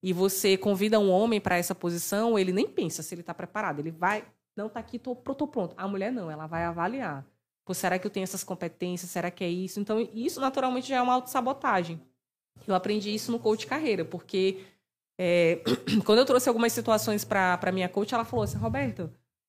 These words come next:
mas por quê, né? Você tem isso, isso, isso, por que não, né, aceitar o desafio, né?" Então, a gente já, a, e isso é cultural, é nosso, a gente nem percebe, né? Porque a gente foi criada, é, <clears throat> pra estar nessa condição, né,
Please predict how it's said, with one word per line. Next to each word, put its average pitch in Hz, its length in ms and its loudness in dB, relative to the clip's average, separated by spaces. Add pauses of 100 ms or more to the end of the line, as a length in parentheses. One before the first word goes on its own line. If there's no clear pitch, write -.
(500)
mas 277 140 -2
por 311 180 -6
quê, 240 240 -2
né? 196 140 -2
Você 220 180 -4
tem 247 320 0
isso, 269 160 -2
isso, 247 220 -2
isso, 254 140 -2
por 269 120 -2
que 302 140 -4
não, 240 440 0
né, 202 220 0
aceitar 208 400 0
o 196 60 0
desafio, 190 640 -2
né?" 185 160 -4 (480)
Então, 208 220 6
a 247 80 8
gente 247 280 2
já, 262 240 6 (140)
a, 208 80 4
e 220 400 0
isso 240 140 -4
é 277 40 0
cultural, 262 540 0
é 240 80 4
nosso, 240 320 2
a - 20 0
gente 226 160 -2
nem 240 100 -2
percebe, 220 600 -4 (600)
né? 185 160 -2
Porque 214 340 -4
a 220 80 4
gente 220 240 -2
foi 240 220 0
criada, 233 720 2 (540)
é, 180 520 4 (120)
<clears throat> 214 160 4
pra 226 160 8
estar 277 220 0
nessa 254 200 0
condição, 233 840 -2
né, 202 380 -2